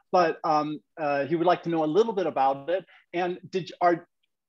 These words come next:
have you been able to get out, or have you gotten away from that? I mean, did you have a life that's kind of different from your parents? Did you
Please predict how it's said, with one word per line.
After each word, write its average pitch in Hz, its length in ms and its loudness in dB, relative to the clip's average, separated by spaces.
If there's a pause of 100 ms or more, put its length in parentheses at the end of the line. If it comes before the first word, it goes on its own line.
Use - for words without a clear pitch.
(160)
have 160 220 -6
you 196 260 -8
been 165 140 -2
able 190 160 2
to 165 80 0
get 185 280 2
out, 180 300 0
or 165 140 2
have 185 320 -6
you 185 240 -12 (100)
gotten 185 260 2
away 160 280 4
from 139 240 -2
that? 110 180 -2
I 120 40 -4
mean, 143 380 -2
did 165 200 -4
you 170 80 2
have 160 140 2
a - 20 2
life 156 220 4
that's 156 120 -8
kind 143 180 -2
of 135 100 -8
different 220 280 0
from 170 80 -4
your 143 120 -4
parents? 143 360 -6
Did 139 160 -10
you 147 160 0